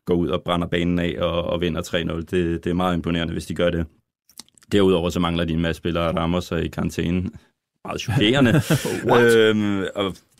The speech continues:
Speaker 1: som jeg så mod, øh, mod Ajax, så var der flere spillere, der gik ud med skade. Øh, Vinicius, som er en af de, de store åbenbaringer, har gjort det rigtig godt. Øh, han fik, øh, han gik ud med en skade, og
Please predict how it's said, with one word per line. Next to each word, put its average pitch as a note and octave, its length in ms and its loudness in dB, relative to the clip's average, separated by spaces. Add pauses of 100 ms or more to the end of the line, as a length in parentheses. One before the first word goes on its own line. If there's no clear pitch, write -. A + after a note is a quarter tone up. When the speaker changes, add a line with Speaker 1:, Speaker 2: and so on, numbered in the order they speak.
(160)
Speaker 1:
som F#2 300 -4
jeg F2+ 80 -4
så G#2+ 200 0
mod, G2 300 -2
øh, F2+ 380 -2
mod G#2+ 180 0
Ajax, F#2 340 0
så G#2+ 120 -4
var F#2+ 180 2
der F2 140 0
flere G2+ 200 -4
spillere, G2+ 260 -2
der F#2 80 -4
gik E2+ 200 -6
ud G2 80 -2
med F#2 120 -8
skade. F#2 460 -2
Øh, E2 180 -2
Vinicius, F#2+ 400 0
som - 460 -6
er D#2+ 40 -2
en E2 180 -2
af E2+ 100 -6
de, D#2+ 360 -6 (580)
de F2 80 -6
store G#2+ 260 4
åbenbaringer, F#2+ 600 2 (160)
har F#2+ 60 -10
gjort E2+ 200 -6
det F2+ 80 -2
rigtig F2+ 200 0
godt. F#2 400 -2
Øh, F2 420 -2
han F2+ 160 -2
fik, F2+ 220 -6 (140)
øh, E2+ 140 -4
han F2+ 140 -4
gik E2+ 160 -8
ud F2+ 120 -2
med F2+ 100 -4
en E2+ 60 -4
skade, F2 380 -4
og E2+ 140 -6